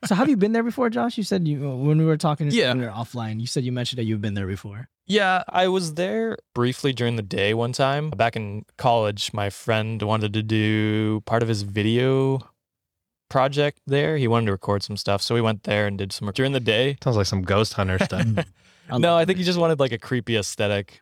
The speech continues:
Speaker 2: with, which it, it is creepy. Like, the, like, it's an old building with jail bars and stuff like that.
Speaker 1: Mm-hmm.
Speaker 2: It was what he was going for. But, uh, we were only there for an hour during the day, so it wasn't very creepy. <laughs> But I do have a friend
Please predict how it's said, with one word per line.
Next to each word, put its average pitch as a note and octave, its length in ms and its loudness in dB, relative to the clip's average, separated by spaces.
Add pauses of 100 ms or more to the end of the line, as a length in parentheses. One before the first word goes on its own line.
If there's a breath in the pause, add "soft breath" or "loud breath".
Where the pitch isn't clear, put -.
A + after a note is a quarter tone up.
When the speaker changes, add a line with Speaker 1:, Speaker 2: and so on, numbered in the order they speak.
Speaker 2:
with, A2 160 -6 (160)
which - 360 -4
it, D#3+ 160 2
it D3 140 4
is D#3 160 4
creepy. B2+ 420 -2
Like, G2+ 180 0
the, A2 220 -2
like, G#2+ 400 -8 (300)
it's A#2+ 140 -8
an A#2 60 4
old A2 200 2
building G2 360 2
with F#2+ 200 -2
jail G2 320 2
bars F#2+ 540 -2
and G2+ 100 -4
stuff G#2 260 -2
like G2+ 120 0
that. G#2+ 280 0
Speaker 1:
Mm-hmm. - 120 -16
Speaker 2:
It - 20 4
was A2+ 140 2
what A2+ 100 4
he G#2+ 40 2
was F#2+ 120 -4
going G#2 300 0
for. A2+ 340 0 (760)
But, C#3 380 0
uh, C3+ 60 4
we C#3+ 100 0
were F3 80 4
only E3+ 120 2
there A#2+ 140 4
for - 120 -4
an G#2 80 -2
hour A2+ 420 2 (340)
during G#2+ 220 0
the G2+ 60 -6
day, G2+ 340 0
so G#2+ 220 -2
it G2 60 -2
wasn't G#2 260 -2
very G#2 160 0
creepy. B2+ 500 -2
<laughs> - 100 -20
But C#3 220 2 (140)
I A#2 100 0
do B2+ 180 0
have E3 120 4
a D3 80 2
friend A#2 720 -2